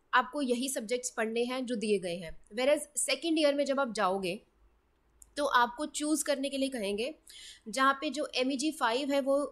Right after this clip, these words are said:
आपका कंपल्सरी सब्जेक्ट है और बाकी तीन आप चूज़ कर सकते हो। तो फर्स्ट आपका ब्रिटिश पोएट्री है। ब्रिटिश पोएट्री में जो है ब्लॉक्स डिवाइड किए गए हैं। फर्स्ट ब्लॉक में जो है वो, uh, Orientations for the Study of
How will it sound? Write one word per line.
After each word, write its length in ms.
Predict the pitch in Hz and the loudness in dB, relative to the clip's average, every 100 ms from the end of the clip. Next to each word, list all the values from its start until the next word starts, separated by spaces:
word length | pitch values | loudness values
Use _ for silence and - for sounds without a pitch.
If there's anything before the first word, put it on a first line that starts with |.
| - | -2
आपका 240 | 226 226 262 | -2 0 -2
कंपल्सरी 560 | 262 233 214 208 254 262 | -2 -2 -2 -2 -2 -2
सब्जेक्ट 440 | 226 180 214 - | -2 -2 -4 -4
है 140 | 277 349 _ _ - - - _ _ | -10 -10 _ _ -20 -20 -20 _ _
और 240 | 240 262 | 2 2
बाकी 360 | 226 226 233 330 | 4 4 4 -2
तीन 240 | - 269 | -4 0
आप 160 | 269 262 | 0 0
चूज़ 200 | 247 233 - | -2 -4 -2
कर 100 | 180 | -6
सकते 360 | - - - | -8 -14 -16
हो। 100 | 151 - _ _ _ _ _ _ _ _ _ | -16 -18 _ _ _ _ _ _ _ _ _
तो 80 | 285 | -8
फर्स्ट 360 | 294 294 302 320 | 0 2 2 0
आपका 240 | 302 311 | 0 0
ब्रिटिश 320 | 247 226 285 | -2 -2 -4
पोएट्री 500 | - 269 254 254 294 | -2 0 0 0 -2
है। 160 | 277 285 - _ _ - | -2 -4 -10 _ _ -12
ब्रिटिश 400 | 196 269 330 320 | -4 -2 -2 -4
पोएट्री 540 | - 294 277 277 294 | 0 2 2 -2 -4
में 200 | 294 294 | -2 -2
जो 120 | 254 | 0
है 140 | 277 277 220 | 0 0 2
ब्लॉक्स 360 | 226 254 - | 0 0 -2
डिवाइड 380 | 233 226 214 220 | -2 0 0 -2
किए 180 | 254 240 | -2 0
गए 160 | 233 | 0
हैं। 180 | 233 269 - - | 0 -4 -10 -2
फर्स्ट 320 | 269 269 - | 0 0 -2
ब्लॉक 260 | 254 269 262 | 0 0 0
में 140 | 277 277 | -2 -4
जो 160 | 269 | 0
है 200 | 269 269 277 - _ - - - 214 | 0 0 -4 -10 _ -20 -20 -16 -4
वो, 440 | 269 302 294 - _ _ _ _ | 2 2 0 -4 _ _ _ _
uh, 600 | 208 214 220 220 - 247 | 2 4 4 0 0 4
Orientations 680 | 262 302 302 302 285 320 302 | 4 4 2 0 -2 -2 -2
for 80 | 277 | -2
the 100 | 285 | -2
Study 320 | 254 214 254 | 0 0 -2
of 80 | 269 | -4